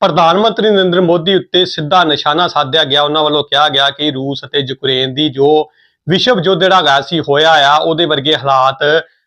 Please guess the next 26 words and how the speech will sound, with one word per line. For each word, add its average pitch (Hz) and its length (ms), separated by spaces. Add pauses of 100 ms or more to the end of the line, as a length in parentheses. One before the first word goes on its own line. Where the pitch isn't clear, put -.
(260)
ਜਿਹੜੇ 180 260
ਉਹ 208 220
ਨਾ 156 400
ਬਣ 156 320
ਜਾਣ 160 440
ਸਾਡੇ 143 500
ਵਿੱਚ। 143 480
ਤੁਸੀਂ 156 320
ਕਿਸਾਨਾਂ 139 460
ਦਾ 147 80
ਮਸਲਾ 135 360
ਜਿਹੜਾ 143 100
ਹੈਗਾ 131 220
ਤੁਰੰਤ 139 400
ਹੱਲ 135 320
ਕੀਤਾ 139 320
ਜਾਵੇ। 143 300
ਕਿ 151 100
ਨਾਲ 123 300
ਦੇ 135 80
ਨਾਲ 131 240
ਇੰਨੀ 131 200
ਗੱਲ 127 260
ਵੀ 139 140
ਆਖੀ 127 380
ਆ 135 220